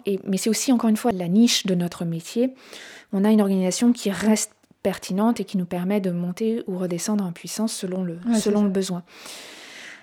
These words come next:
Speaker 1: La manufacture, c'est un lieu que l'on visite, mais c'est aussi un lieu et d'abord et avant tout de travail.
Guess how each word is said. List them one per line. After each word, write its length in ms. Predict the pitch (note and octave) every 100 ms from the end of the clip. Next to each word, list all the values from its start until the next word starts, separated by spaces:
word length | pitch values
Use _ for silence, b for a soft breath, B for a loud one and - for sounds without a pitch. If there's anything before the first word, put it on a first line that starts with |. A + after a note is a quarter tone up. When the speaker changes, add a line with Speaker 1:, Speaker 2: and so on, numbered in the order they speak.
| B
Speaker 1:
La 120 | G#3+
manufacture, 840 | A#3 C#4+ D4+ C4 - - D#4 F4+ E4 -
c'est 200 | - B3
un 80 | C#4+
lieu 160 | C#4+
que 100 | D4
l'on 220 | G#3+ F#3+ G3
visite, 400 | G3+ A3 D4 C#4
mais 60 |
c'est 140 | - G#3
aussi 260 | G#3 C#4
un 80 | A#3+
lieu 240 | A#3 B3+
et 40 | G#3+
d'abord 320 | G3 G3+ A#3+
et 60 | A3+
avant 200 | G3 F#3+
tout 160 | -
de 100 | A3+
travail. 500 | F#3 - F#3 E3 F3